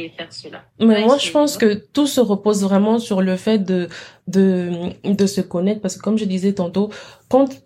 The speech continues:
Speaker 2: on établit les limites, c'est vrai que ça va nous, euh, nous,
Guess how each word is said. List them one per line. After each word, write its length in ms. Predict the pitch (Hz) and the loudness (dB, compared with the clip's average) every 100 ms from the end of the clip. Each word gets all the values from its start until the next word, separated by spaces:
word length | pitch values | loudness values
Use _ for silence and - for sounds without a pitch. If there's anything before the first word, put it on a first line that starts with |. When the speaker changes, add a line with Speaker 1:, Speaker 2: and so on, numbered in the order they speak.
| - | 2
Speaker 2:
on 100 | 202 | 4
établit 380 | 196 180 180 | 4 2 2
les 120 | 202 175 | 2 2
limites, 380 | 165 170 175 | -2 -4 -4
c'est 160 | - 175 | -6 -6
vrai 220 | 165 175 | -2 -2
que 80 | 180 | -2
ça 140 | 185 | -2
va 160 | 170 185 | 0 4
nous, 280 | 196 175 165 _ - | 4 2 -6 _ -6
euh, 140 | 165 160 | -4 -6
nous, 720 | 165 170 175 165 160 165 | -10 -8 -6 -6 -10 -12